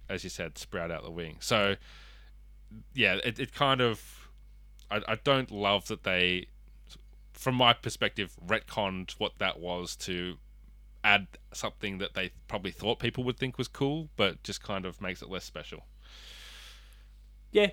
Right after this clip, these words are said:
Speaker 2: no, I'd agree with that. And, um,
Speaker 1: Yeah.
Speaker 2: the, the, the timeline of it complicates things more for
Speaker 1: Mm.
Speaker 2: all those reasons.
Speaker 1: Yeah. So I'm gonna try and forget about that anyway.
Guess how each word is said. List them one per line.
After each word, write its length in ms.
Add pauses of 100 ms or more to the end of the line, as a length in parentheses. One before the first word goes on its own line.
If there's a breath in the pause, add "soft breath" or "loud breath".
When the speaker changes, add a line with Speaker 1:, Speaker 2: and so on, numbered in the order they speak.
(140)
Speaker 2:
no, 300
I'd 100
agree 160
with 80
that. 160
And, 140
um, 380
Speaker 1:
Yeah. 60 (640)
Speaker 2:
the, 400 (300)
the, 140 (1080)
the 100
timeline 640
of 160
it 100
complicates 480
things 200
more 260 (440)
for 120
Speaker 1:
Mm. 80
Speaker 2:
all 60
those 200
reasons. 380 (920)
Speaker 1:
Yeah. 100 (300)
So 120
I'm 80
gonna 160
try 200
and 80
forget 260
about 260
that 160 (140)
anyway. 260